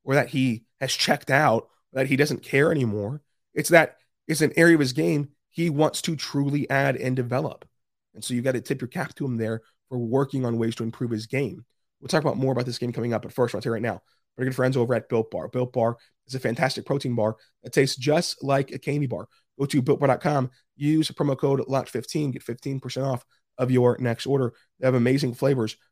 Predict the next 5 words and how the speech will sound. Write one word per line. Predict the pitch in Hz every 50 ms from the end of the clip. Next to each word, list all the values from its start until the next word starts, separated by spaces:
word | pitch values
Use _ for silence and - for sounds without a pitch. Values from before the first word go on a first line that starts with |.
| _ _
like | - 127 131 123 - - _ _ _ _ _ _ -
cherry | - 135 127 120 120
barcia, | 117 110 110 - - 139 143 156 202 214 - _ _ _ _ _ _ _ _ _ _ _ _
like | - 127 127 123 113 - - _ _ _ _ _ _ _ _ _ _ _ _ _ _ _
raspberry, | - 139 143 151 156 - - 135 131 147 160 170 170